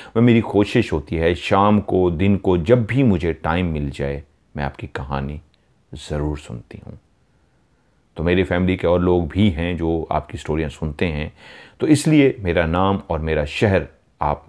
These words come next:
ना बताइएगा। हाँ, आप इतना ज़रूर बता दीजिएगा कि ये अमेरिका की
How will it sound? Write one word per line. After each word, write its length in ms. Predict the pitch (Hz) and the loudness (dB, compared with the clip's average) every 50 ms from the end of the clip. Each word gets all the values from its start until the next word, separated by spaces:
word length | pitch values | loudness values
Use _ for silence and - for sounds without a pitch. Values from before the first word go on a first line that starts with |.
| - - | -12 -4
ना 100 | - 85 | -2 0
बताइएगा। 720 | 90 85 85 - 80 80 82 82 80 76 - - 69 69 - - - - - _ | 0 0 0 0 0 0 0 0 0 -2 -2 -2 -4 -4 -6 -10 -20 -20 -20 _
हाँ, 360 | - 127 120 98 80 73 - - | 0 2 2 2 2 -2 -4 -2
आप 240 | 80 80 82 - - | -2 -2 -2 -2 -4
इतना 300 | - 104 - - 101 87 | -6 -4 -2 -2 -2 -2
ज़रूर 240 | 78 80 82 85 80 | 0 -2 -2 -2 -2
बता 260 | 73 76 - 71 65 | -2 -4 -4 -4 -4
दीजिएगा 580 | 67 71 76 71 69 73 71 73 71 73 71 73 | -4 -4 -6 -8 -6 -4 -4 -4 -4 -4 -6 -6
कि 140 | 73 80 80 | -6 -8 -8
ये 360 | 80 80 82 76 71 69 - _ _ _ _ _ _ _ _ | -4 -2 -2 -2 -4 -6 -10 _ _ _ _ _ _ _ _
अमेरिका 520 | - 80 85 90 90 87 80 - - - 65 | -6 -4 0 0 0 0 0 -2 -6 -6 -6
की 240 | - - - - | -6 -12 -20 -18